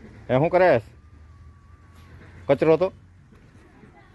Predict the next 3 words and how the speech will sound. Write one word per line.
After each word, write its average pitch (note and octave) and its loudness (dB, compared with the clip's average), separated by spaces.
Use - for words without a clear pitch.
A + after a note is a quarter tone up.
બે D3 2
ભરા D3+ 4
હે? F#3+ -2